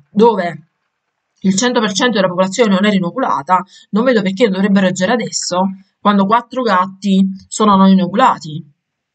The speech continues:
Ammesso che i quattro gatti ci vadano tutti, perché poi di questi quattro gatti, come sappiamo,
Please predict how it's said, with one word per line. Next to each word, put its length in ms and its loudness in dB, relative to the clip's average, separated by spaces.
Ammesso 440 2
che 80 2
i 60 2
quattro 320 -2
gatti 260 0
ci 140 -2
vadano 260 0
tutti, 380 -8
perché 240 -8
poi 140 -2
di 60 -2
questi 220 -8
quattro 300 -2
gatti, 280 -2
come 160 -6
sappiamo, 640 -6